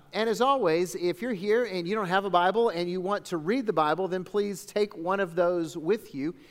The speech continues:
It's our gift to you. I mean, you can call it a Christmas present if you want, but actually they're available fifty-two weeks a year. So, uh, we just want you to have the Word of God and read the Word of God, 'cause we know if you do that, God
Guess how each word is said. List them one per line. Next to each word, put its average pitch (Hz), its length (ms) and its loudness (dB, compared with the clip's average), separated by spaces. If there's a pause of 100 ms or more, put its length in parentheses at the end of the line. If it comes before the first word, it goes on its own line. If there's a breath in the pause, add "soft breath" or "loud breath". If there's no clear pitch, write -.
(180 loud breath)
It's 175 320 2
our 190 280 2
gift 185 380 -2
to 160 80 -4
you. 104 220 -8 (440 soft breath)
I 139 80 -2
mean, 165 120 -2
you 196 80 -2
can 214 40 -6
call 175 220 2
it 175 60 0
a 175 40 -2
Christmas 147 380 -6
present 143 320 -2
if 135 100 -10
you 139 60 -10
want, 151 260 -4
but 139 140 0
actually 147 320 -2
they're 139 80 0
available 139 400 0
fifty-two 151 500 -6
weeks 143 280 -6
a 151 40 -6
year. 143 360 0 (260 loud breath)
So, 165 480 2
uh, 151 420 0
we 190 180 2
just 285 140 -4
want 277 160 0
you 233 60 -4
to 214 80 2
have 208 260 2
the 240 80 -2
Word 202 160 0
of 170 60 -2
God 143 280 0
and 156 60 -6
read 254 200 2
the 269 80 -2
Word 196 160 0
of 143 60 -8
God, 139 280 0
'cause 175 180 -2
we 175 120 -6
know 214 180 0
if 190 240 -2
you 190 100 -6
do 214 260 -4
that, 180 320 2
God 208 440 2